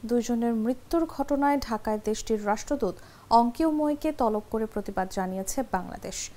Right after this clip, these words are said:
বেলা এগারোটায় রাষ্ট্রীয় অতিথি ভবন পদ্মায় আসেন মিয়ানমারের রাষ্ট্রদূত। পরে এগারোটা পঁয়ত্রিশ মিনিটের দিকে বের হয়ে যান তিনি।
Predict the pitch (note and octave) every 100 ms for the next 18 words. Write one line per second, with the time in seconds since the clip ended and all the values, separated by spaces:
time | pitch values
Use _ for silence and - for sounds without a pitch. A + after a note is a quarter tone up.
0 | - - - - A3+ A3 A3+ B3 C4 D#4
1 | D4+ C#4 - D4+ C#4+ C#4+ D4+ C4+ C4+ B3+
2 | C#4+ C#4 A#3+ G#3 G3+ G3 G3 D#4+ E4 C4+
3 | G3 F#3+ F3+ F3 F#3 - - - - -
4 | - - - - C4 C4+ C#4 C4+ D4 F4
5 | D4+ C#4+ C#4+ D#4+ E4+ E4+ E4+ D4 D#4 E4
6 | D#4+ C4+ A3+ A#3+ G3+ F#3+ F#3 - F3